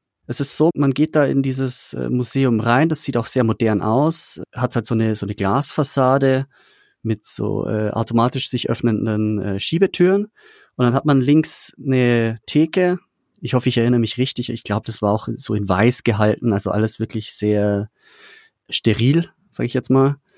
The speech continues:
wo man, ähm, Karten kauft. Und rechts hat man dann noch eine andere Theke mit, äh, Glaszylindern, in denen sich ganz unterschiedliche Dinge befinden.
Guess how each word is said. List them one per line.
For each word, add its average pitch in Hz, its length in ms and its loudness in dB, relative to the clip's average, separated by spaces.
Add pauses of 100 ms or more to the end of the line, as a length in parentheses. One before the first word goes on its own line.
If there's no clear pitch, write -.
(560)
wo 98 180 -4
man, 104 400 2
ähm, 98 540 -4 (200)
Karten 139 400 0
kauft. 143 560 0 (240)
Und 113 260 0
rechts - 420 0
hat 139 100 -2
man 131 100 2
dann 127 140 4
noch 123 160 2
eine 120 160 0
andere 131 320 2
Theke 135 520 0 (520)
mit, 120 460 -2
äh, 117 260 -2
Glaszylindern, 107 1200 0 (340)
in 107 200 0
denen 113 240 4
sich - 340 -6
ganz 110 220 -2
unterschiedliche 104 960 -2
Dinge 117 320 4
befinden. 92 560 -4